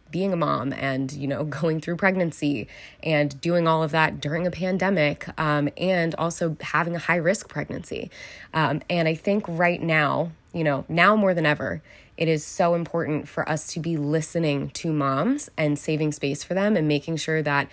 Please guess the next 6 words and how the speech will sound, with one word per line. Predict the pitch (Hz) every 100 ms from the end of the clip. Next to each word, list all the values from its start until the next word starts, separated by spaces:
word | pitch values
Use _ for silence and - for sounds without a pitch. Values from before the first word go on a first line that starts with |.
| - - - -
those | 156 160
stories | - 156 143 170 170
are | 147
heard. | 147 151 185 277 - - - - -
Um, | 160 143 143 151
because | 165 151 165 147 143